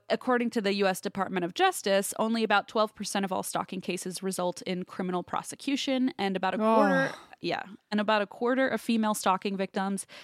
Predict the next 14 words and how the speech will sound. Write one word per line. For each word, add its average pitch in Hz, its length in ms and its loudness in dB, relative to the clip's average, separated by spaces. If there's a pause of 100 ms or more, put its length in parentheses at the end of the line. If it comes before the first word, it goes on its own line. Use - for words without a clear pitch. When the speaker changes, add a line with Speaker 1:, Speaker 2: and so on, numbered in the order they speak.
(140)
Speaker 1:
and 202 140 -2
about 185 160 0
a 190 60 0
tenth 233 440 -4
of 185 160 -2
male 277 240 4
stalking 190 400 -2
victims 185 420 -4
obtain 190 460 -2
restraining 185 400 -4
orders 180 340 -4
against 170 260 -6
their 175 100 -4
stalkers. 247 560 -2